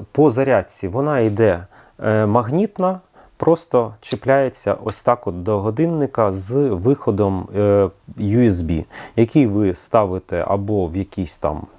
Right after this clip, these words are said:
павербанк, е, ноутбук, або в, просто в якийсь блочок і заряджаєте, е, годинник. Вставляється нано-сім-карта, вона тут, е, закрита таким, е,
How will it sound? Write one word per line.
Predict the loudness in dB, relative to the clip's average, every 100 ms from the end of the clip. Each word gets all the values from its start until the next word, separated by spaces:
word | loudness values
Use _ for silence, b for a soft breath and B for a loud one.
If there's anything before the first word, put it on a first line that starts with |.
| _ _ B B B B
павербанк, | 2 4 4 4 2 0 -8 -14 -2
е, | 2
ноутбук, | 2 2 2 0 0 0 0 -2
або | 0 2 2
в, | 0
просто | -2 -2 -2 -2 -2
в |
якийсь | -4 -4 -4 -4
блочок | -2 -2 0 -2 -2 -4
і | -4
заряджаєте, | 0 0 0 2 2 0 -2 -6 -6 B B B B B B B 0
е, | 2
годинник. | 4 2 0 -4 -4 -10 -16 _ B B B
Вставляється | -2 2 4 4 4 0 2 2 2 -4
нано-сім-карта, | -2 0 0 -4 -6 0 2 2 -2 -8 -8 -6
вона | -2 0 -2
тут, | -4 -8 -8 -6
е, | -2 0 0 -2
закрита | -4 -2 0 2 2 2 0 0 -6 -16 _
таким, | -8 -2 0 -2 -4 -10 -4
е, | 0 2 2 0